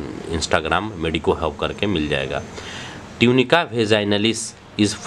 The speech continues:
found over, ठीक है, tunica vaginalis कहाँ होता है आपका?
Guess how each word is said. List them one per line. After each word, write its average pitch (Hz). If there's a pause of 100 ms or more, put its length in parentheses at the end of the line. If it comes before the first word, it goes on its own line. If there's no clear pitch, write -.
found 127
over, 98 (800)
ठीक 127
है, 110
tunica 107
vaginalis 101
कहाँ 104
होता 101
है 101
आपका? 123